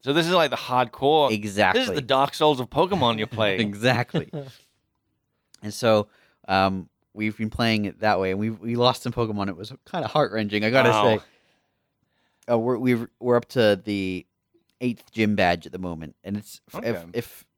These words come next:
Speaker 2: you've played the original Pokemon, it's, it's functionally the same game.
Speaker 1: Mm-hmm.
Speaker 2: Um, so, uh, we're really enjoying it, but man, it gets very, like, you'll fight someone and you'll be like, "Oh, we've got this,"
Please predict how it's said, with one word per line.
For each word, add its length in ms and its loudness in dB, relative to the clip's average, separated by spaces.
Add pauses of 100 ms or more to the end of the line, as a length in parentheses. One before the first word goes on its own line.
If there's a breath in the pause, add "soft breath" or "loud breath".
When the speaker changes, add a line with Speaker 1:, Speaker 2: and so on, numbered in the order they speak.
Speaker 2:
you've 160 -10
played 280 0
the 120 0
original 420 0
Pokemon, 500 -4
it's, 260 -16
it's 160 -4
functionally 520 -2
the 100 -10
same 320 -16
game. 120 -14
Speaker 1:
Mm-hmm. 160 -16 (280)
Speaker 2:
Um, 220 -16 (600)
so, 460 -6
uh, 180 -4
we're 200 -4
really 200 2
enjoying 320 -2
it, 120 -8
but 160 -8
man, 360 -6 (460)
it 140 -4
gets 200 -2
very, 460 2 (480)
like, 380 -4 (840)
you'll 120 2
fight 360 2
someone 540 0 (340)
and 120 2
you'll 120 4
be 60 4
like, 220 4
"Oh, 260 6
we've 120 2
got 220 0
this," 240 -2